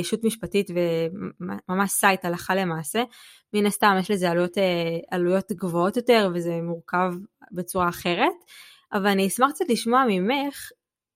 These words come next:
מה כלל תהליך של פתיחת הסייט? התחלתם בדרך ההתחלה, התחלתם בהתחלה להעסיק דרך חברת, אה, חברה שלישית, או שישר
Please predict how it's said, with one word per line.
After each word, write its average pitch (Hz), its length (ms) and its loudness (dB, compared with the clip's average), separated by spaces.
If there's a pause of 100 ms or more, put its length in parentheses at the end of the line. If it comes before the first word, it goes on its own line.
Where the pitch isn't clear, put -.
(100)
מה 196 260 2
כלל 240 360 2
תהליך 190 360 0
של 233 100 -2
פתיחת 185 380 -12
הסייט? 214 480 0
התחלתם 185 440 -4
בדרך 180 420 -6
ההתחלה, 175 560 -4 (160)
התחלתם 202 480 -2
בהתחלה 180 400 0
להעסיק 180 420 -2
דרך 185 380 -2 (420)
חברת, 190 640 0
אה, 185 440 2
חברה 185 500 0
שלישית, 294 560 0
או - 60 -4
שישר 214 560 0